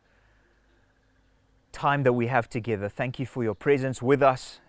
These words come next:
as we look, as we connect through, uh, through screens. Thank you that your word is living and active, that it doesn't matter the time of day or night,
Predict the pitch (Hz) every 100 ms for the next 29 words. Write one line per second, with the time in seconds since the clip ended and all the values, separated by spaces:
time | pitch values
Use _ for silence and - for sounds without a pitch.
0 | _ 110 110 101 107 110 110 104 113 135
1 | - 117 107 101 123 117 120 _ 123 120
2 | 120 117 - _ _ - 110 107 101 -
3 | - 127 113 - 131 117 113 - - _
4 | _ _ _ _ _ _ _ _ _ _
5 | _ _ _ _ - 139 131 135 104 120
6 | 117 127 117 120 147 113 117 - _ _
7 | _ _ - 113 101 113 139 139 139 143
8 | - - 127 104 - - 87 - _ _
9 | _ _ _ 101 110 107 - - _ _
10 | _ _ _ - 123 127 127 127 123 113
11 | - 127 120 107 - 120 127 131 - 113
12 | 127 147 143